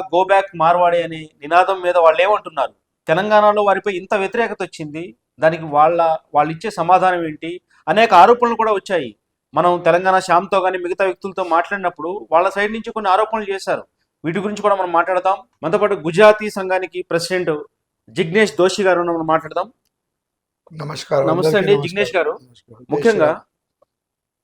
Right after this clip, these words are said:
Speaker 1: ఏదైతే కొన్ని ఆరోపణలు వస్తున్నాయో, ఇప్పుడు go back మార్వాడి అనే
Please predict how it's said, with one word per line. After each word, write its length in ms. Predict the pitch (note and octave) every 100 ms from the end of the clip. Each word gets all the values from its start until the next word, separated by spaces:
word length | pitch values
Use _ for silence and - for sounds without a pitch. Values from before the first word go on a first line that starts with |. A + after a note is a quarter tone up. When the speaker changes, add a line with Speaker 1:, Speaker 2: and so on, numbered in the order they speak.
| _ _ _ D#3+
Speaker 1:
ఏదైతే 420 | F#3 A3 A3 G#3+
కొన్ని 240 | G3 F3+
ఆరోపణలు 460 | D#3+ F3 F3 F3 E3
వస్తున్నాయో, 460 | - G3 F#3+ D3
ఇప్పుడు 420 | C3+ - C3 E3+ - _ _ A#2+
go 140 | F3
back 260 | G3 G3+ G3+ E3+
మార్వాడి 580 | D#3+ D#3+ E3 E3 D#3+ D#3
అనే 320 | D3 C#3+